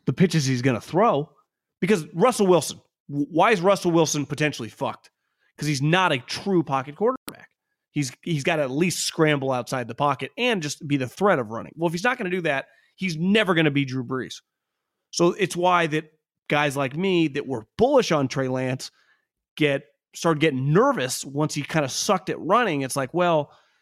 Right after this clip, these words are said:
it's such a Hail Mary to ever be, like, an above average passer. If you just can be an average passer, but you're this dynamic runner, I can really function with you, especially when I got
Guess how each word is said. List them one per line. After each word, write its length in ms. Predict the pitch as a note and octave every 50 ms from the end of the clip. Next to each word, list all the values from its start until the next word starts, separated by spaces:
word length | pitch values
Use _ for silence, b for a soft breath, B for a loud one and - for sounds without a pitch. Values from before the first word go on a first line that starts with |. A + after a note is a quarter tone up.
| b b b b b _ _ _ _ -
it's 160 | E3+ - -
such 200 | A#3+ B3 - G3
a 40 | E3
Hail 280 | D#3+ F#3 F#3+ F3+ D#3
Mary 360 | D3+ D#3+ F#3 G3+ G3 F3+ D#3+
to 80 | D3 D#3
ever 200 | D3+ D3+ C#3+ D3+
be, 200 | C#3+ B2+ D3 D3+
like, 180 | C#3+ C3 A#2+ C3+
an 80 | B2
above 420 | A2+ G#2 - - F3 G3 A#3 G#3 G3
average 360 | D#3 C3 A#2 B2 A#2 - -
passer. 340 | B2+ B2+ C3 B2 - - C#3+
If 60 | D3+
you 100 | G3 G3+
just 180 | E3 D3+ C#3 -
can 100 | D3+ C3+
be 100 | - A#2+
an 80 | A#2+ - -
average 400 | C#3+ F#3 A#3 B3 B3 A3+ E3 -
passer, 320 | - C3 B2+ B2 - D3
but 140 | C#3 C#3 C#3+
you're 120 | C#3 C#3 C3
this 120 | B2+ A#2+
dynamic 560 | - - C3 B2+ B2 C3 C#3+ D3 C#3 B2+ - C#3
runner, 420 | D3 E3+ A#3 B3 G3+ C#3+ A#2+ - -
I 100 | C3 C3
can 160 | - C#3 B2+
really 200 | C3+ D#3 D3 A#2
function 400 | - - - B3 C4+ - - G#2+
with 120 | F2+ - -
you, 100 | - - -
especially 380 | - - G#3+ F#3+ D#3 D3 C#3 C3
when 140 | C3+ C3
I 80 | A#2+ B2
got 200 | B2+ B2+ B2